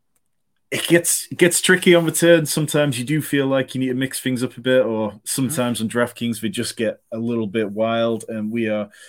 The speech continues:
Speaker 1: two picks away. Mahomes did go after us to the Christian McCaffrey drafter, which is quite an interesting one.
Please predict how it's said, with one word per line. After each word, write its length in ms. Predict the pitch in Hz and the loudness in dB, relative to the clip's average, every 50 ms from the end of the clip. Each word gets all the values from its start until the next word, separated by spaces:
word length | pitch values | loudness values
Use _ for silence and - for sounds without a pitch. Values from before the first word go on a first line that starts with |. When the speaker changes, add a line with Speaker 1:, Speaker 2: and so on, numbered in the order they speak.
| - _ _ _ _ _ | -20 _ _ _ _ _
Speaker 1:
two 220 | - - 151 131 | -2 0 0 0
picks 320 | - - 139 131 - - - | 0 0 -2 -2 -2 -4 -6
away. 560 | 117 107 113 117 117 117 113 113 117 113 113 - - - - - - - - _ - - _ _ _ _ _ - | -2 0 0 2 2 2 2 2 0 -4 -6 -12 -20 -20 -20 -20 -20 -20 -16 _ -16 -16 _ _ _ _ _ 0
Mahomes 400 | 139 143 135 156 165 151 135 - | 0 2 4 4 2 2 0 0
did 200 | - 151 131 113 | 0 0 0 0
go 200 | - 139 135 135 | -2 0 2 2
after 360 | 131 131 - - 120 123 127 | 2 0 -2 -4 -2 -2 0
us 240 | 123 120 - - - | 0 -2 -2 -4 -6
to 100 | - 120 | -6 -6
the 140 | 101 107 | -6 -8
Christian 380 | - - 139 127 - - 113 110 | -6 -4 -4 -4 -4 -4 -6 -6
McCaffrey 540 | 107 - - 123 120 113 - - 120 117 107 | -6 -4 -4 -4 -4 -6 -6 -6 -6 -6 -4
drafter, 480 | 113 120 123 120 113 - - 120 120 | -2 -2 -2 -2 -4 -6 -6 -4 -4
which 220 | 117 117 113 - - | -2 -4 -4 -4 -4
is 120 | 127 117 | -6 -6
quite 360 | - - 127 120 117 117 87 | -6 -2 0 0 2 0 0
an 140 | 69 107 117 | -2 -4 -6
interesting 500 | 117 117 107 - - - - - 113 113 | -6 -4 -6 -6 -8 -8 -6 -6 -4 -2
one. 560 | 113 113 117 117 113 117 113 113 110 113 - | 0 2 2 2 2 0 -2 -4 -4 -6 -8